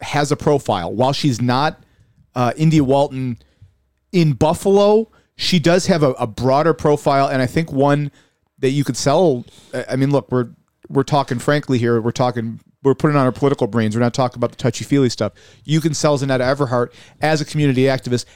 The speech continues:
as somebody who's been a victim, um, and her family's been a victim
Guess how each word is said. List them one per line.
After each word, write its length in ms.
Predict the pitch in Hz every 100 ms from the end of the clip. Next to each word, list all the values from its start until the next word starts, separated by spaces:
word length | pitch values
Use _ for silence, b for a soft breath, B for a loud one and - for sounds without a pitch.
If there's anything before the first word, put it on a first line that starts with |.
| b
as 200 | 147 156
somebody 280 | - 147 143
who's 120 | 139
been 140 | - 120
a 60 |
victim, 440 | 104 139 - 123 127 b b b b
um, 480 | 123 117 113 110 - _ _
and 180 | 127 123
her 100 | 127
family's 360 | 131 147 156 120
been 120 | 117
a 40 |
victim 340 | 110 110 120